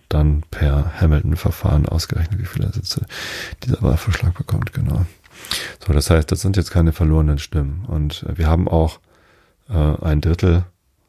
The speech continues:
unserer Stimmen für den, für die Liste bekommen, also für den Gesamtwahlvorschlag.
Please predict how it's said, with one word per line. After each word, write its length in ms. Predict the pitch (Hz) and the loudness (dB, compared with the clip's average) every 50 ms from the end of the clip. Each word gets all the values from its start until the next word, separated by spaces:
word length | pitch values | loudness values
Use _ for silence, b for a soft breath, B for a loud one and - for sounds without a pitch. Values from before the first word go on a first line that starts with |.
| _ _ _ _ | _ _ _ _
unserer 380 | - 85 78 82 80 76 76 | 0 0 2 2 2 0 0
Stimmen 420 | 73 - - 87 78 78 76 78 - - | -2 0 0 2 2 2 0 -2 -6 -10
für 400 | - - - 87 80 78 78 76 | -16 -4 0 2 4 4 2 2
den, 400 | - 80 73 71 73 78 82 85 - | 2 0 0 0 0 -2 -4 -6 -10
für 140 | - - | -10 -4
die 80 | 82 160 | 0 2
Liste 300 | 147 - 104 - - 107 | 2 2 2 0 0 0
bekommen, 320 | 107 107 - - 117 104 | -2 0 0 0 0 2
also 160 | 92 82 78 - | 2 0 0 -2
für 100 | - - | -4 -4
den 120 | 82 80 | -4 -2
Gesamtwahlvorschlag. 1160 | 80 - 90 95 104 - - 85 87 95 101 - - 104 98 - - - 101 101 107 - - | 0 0 0 0 0 0 0 2 2 2 2 0 -2 -2 -2 -2 -2 0 2 2 2 0 -2